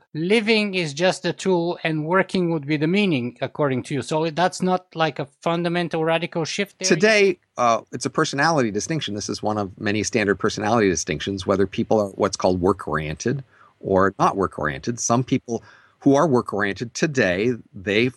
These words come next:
Speaker 2: find more of their meaning in their work, and other people find more of their meaning elsewhere. Uh,
Speaker 1: And what's the percentage, uh, of that
Speaker 2: I think,
Speaker 1: spread?
Speaker 2: I mean, I would guess they define the metric so it's more fifty fifty. Of course, you could make the cutoff anywhere along, but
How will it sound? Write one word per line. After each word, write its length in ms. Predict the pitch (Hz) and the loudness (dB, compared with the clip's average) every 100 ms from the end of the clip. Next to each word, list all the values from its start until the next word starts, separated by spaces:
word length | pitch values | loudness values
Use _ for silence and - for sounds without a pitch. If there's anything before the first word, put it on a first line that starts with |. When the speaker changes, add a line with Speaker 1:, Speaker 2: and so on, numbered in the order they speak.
| _ _ | _ _
Speaker 2:
find 320 | - 117 127 127 | 0 2 2 0
more 220 | 107 107 | 0 -2
of 100 | 113 | 0
their 120 | 143 | -2
meaning 360 | 123 101 104 117 | -2 -4 -4 -4
in 80 | |
their 120 | 127 160 | -2 0
work, 300 | 92 95 117 | 0 0 0
and 100 | 90 | -2
other 160 | 85 | -2
people 380 | 90 95 95 110 | -4 -4 -2 -2
find 380 | 110 - 85 98 | -2 -4 -2 -2
more 180 | 87 85 | 0 0
of 60 | |
their 140 | 92 101 | 0 -2
meaning 320 | 92 87 113 | 0 0 0
elsewhere. 540 | 71 - - 67 120 - _ _ _ - | -2 -2 0 0 0 -4 _ _ _ -4
Uh, 140 | - 87 _ _ _ | -2 -2 _ _ _
Speaker 1:
And 160 | 147 139 | -20 -12
what's 220 | 175 196 | -10 -10
the 120 | - | -12
percentage, 880 | 220 208 - 202 185 - - - - 156 | -10 -10 -10 -12 -12 -16 -18 -20 -20 -20
uh, 160 | 147 147 147 147 | -20 -20 -20 -20
of 120 | 127 131 - | -20 _ -10
that 120 | 147 | -4
Speaker 2:
I 60 | 254 | 0
think, 180 | 156 | 2
Speaker 1:
spread? 120 | 139 113 | 0 0
Speaker 2:
I 80 | |
mean, 220 | 95 98 92 - | 0 0 -2 0
I 80 | |
would 180 | 104 101 | 2 4
guess 200 | 120 120 | 2 2
they 160 | - 104 90 - | 2 0 -2 -10
define 380 | - - 123 127 | -6 0 2 2
the 60 | 107 | 0
metric 320 | 110 - - | -2 -4 -4
so 100 | 104 | -4
it's 120 | - | -4
more 140 | 98 | -4
fifty 280 | 90 95 - | -4 -4 -4
fifty. 280 | - 127 98 | 0 0 0
Of 120 | 85 | -2
course, 200 | - 92 | -2 -2
you 60 | 101 | -4
could 120 | 90 | -8
make 160 | 85 82 | -8 -10
the 60 | |
cutoff 340 | - 82 78 - | -8 -4 -2 -2
anywhere 260 | 87 76 | -4 -2
along, 340 | 76 76 80 123 | -2 -2 -4 -2
but 160 | 104 | -4